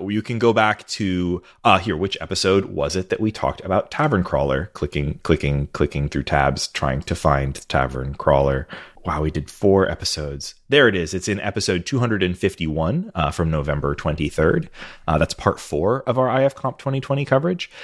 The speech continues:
Uh, Tavern Crawler really, really stood out to me as a really excellent game. Um, so it definitely deserves to be in the top spot. But when I saw that it was sharing its spot with The Impossible Bottle, uh, both of which got a score of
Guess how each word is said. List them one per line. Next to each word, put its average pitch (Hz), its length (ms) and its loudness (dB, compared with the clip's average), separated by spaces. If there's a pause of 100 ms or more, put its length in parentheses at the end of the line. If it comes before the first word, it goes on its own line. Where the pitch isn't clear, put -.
(280)
Uh, 113 140 6 (100)
Tavern 202 320 -4
Crawler 180 500 4 (240)
really, 147 420 0
really 113 420 0
stood 110 180 -2
out 98 140 2
to - 80 -8
me 101 180 -2
as 87 140 -4
a 82 100 0
really 101 460 0
excellent 80 420 -2
game. 76 380 -2 (400)
Um, 87 160 2
so - 160 2
it - 180 -2
definitely 139 440 2
deserves 92 360 0
to 92 100 -6
be 87 120 -2
in 82 80 0
the 85 40 -4
top - 280 -2
spot. - 400 -8
But 82 100 -4
when 98 120 0
I 95 60 -2
saw 101 340 2
that 101 120 -2
it 98 120 -4
was 82 420 -2
sharing 117 640 0
its 90 260 -6
spot - 840 0
with 90 560 0
The 101 240 0
Impossible 95 560 0
Bottle, 82 500 0 (320)
uh, 92 160 -2
both 113 320 4
of 107 160 0
which 95 460 -2
got 92 240 0
a 85 60 -6
score 98 380 2
of 87 120 0